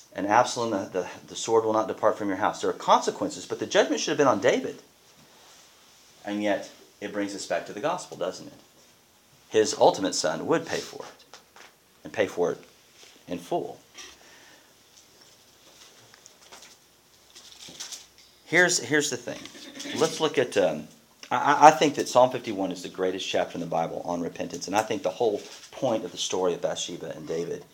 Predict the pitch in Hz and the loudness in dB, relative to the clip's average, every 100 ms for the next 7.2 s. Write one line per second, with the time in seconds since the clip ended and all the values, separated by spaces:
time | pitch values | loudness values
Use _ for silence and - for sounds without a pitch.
0 | - - - _ _ - - 78 82 76 | -20 -20 -20 _ _ -10 -10 -8 -6 -6
1 | 73 - - - - - - - - - | -6 -8 -8 -8 -8 -12 -18 -20 -20 -20
2 | - - _ - - - - - - 113 | -20 -20 _ -20 -20 -20 -20 -14 -8 -4
3 | 110 87 - 117 120 - 82 78 76 - | -2 -4 -4 -6 -2 0 0 0 -6 -16
4 | - - - - 82 78 71 82 78 76 | -20 -20 -20 -12 -8 -8 -8 -8 -10 -12
5 | 71 - - - 110 - - - - - | -18 -20 -20 -12 -10 -10 -12 -12 -12 -14
6 | - - - - 95 85 87 85 - 78 | -20 -16 -14 -8 -8 -8 -10 -10 -10 -14
7 | - | -14